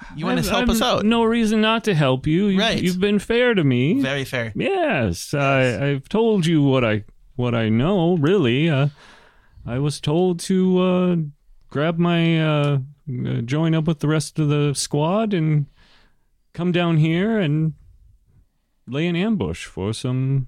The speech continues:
Speaker 2: potential intruders.
Speaker 1: How did you earn your knighthood?
Speaker 2: I,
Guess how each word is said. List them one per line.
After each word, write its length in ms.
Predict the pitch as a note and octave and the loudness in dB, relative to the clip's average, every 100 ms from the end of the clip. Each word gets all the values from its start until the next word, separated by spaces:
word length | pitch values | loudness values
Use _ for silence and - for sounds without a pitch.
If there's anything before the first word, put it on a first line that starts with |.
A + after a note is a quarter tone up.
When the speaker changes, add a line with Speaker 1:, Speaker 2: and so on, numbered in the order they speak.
| - | -8
Speaker 2:
potential 480 | - C#3+ D#3+ D#3 D#3+ | -12 -6 -4 -2 -2
intruders. 760 | D#3 C#3 E3+ G3+ - - - - _ - | -2 -2 -2 -4 -6 -10 -18 -20 _ -20
Speaker 1:
How 140 | - | -16
did 180 | F3 F3 | -12 -10
you 80 | E3+ | -10
earn 180 | - D3 | -8 -6
your 80 | D3 | -6
knighthood? 400 | F#2+ E2+ C3+ G#2+ - - - - - - - - - - - - - | -6 -6 -6 -4 -8 -10 -14 -14 -18 -20 -20 -20 -20 -20 -20 -20 -18
Speaker 2:
I, 360 | - G2 G2+ G#2+ | -10 -6 -4 -4